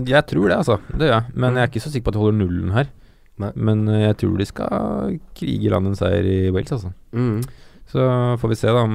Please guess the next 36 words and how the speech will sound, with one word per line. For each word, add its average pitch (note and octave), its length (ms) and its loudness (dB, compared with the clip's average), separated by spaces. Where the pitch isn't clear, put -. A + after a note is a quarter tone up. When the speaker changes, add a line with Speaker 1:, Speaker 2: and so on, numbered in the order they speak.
Speaker 1:
eh, G#2+ 340 0
Charlie G2+ 240 2
Dennis G2 240 0
kanskje G2 240 -2
kan G2+ 140 -2
sko-, G#2 340 0
notere G2+ 260 -2
seg F#2+ 120 -2
på - 80 -6
skåringslista G2 400 -6
denne F#2 160 -2
gangen. A#2+ 180 -6
Speaker 2:
<laughs> - 340 -2
Speaker 1:
Han B2+ 140 4
snapper C3+ 240 4
jo C3+ 80 0
bonuspoeng G2 420 2
uansett, G2+ 240 0
da. A2+ 80 2
Det B2 80 4
er G2 80 4
jo - 80 -4
kult. - 300 -6
Altså, G#2 240 2
de G2 180 -2
vinner F#2+ 160 -2
fire F#2 240 -2
null F#2 160 0
hjemme F2+ 160 -4
sist. - 400 -8
Han G2 160 0
er - 100 -4
ikke - 220 -6
involvert F2+ 260 -4
i F#2 80 -4
noe F2+ 160 -2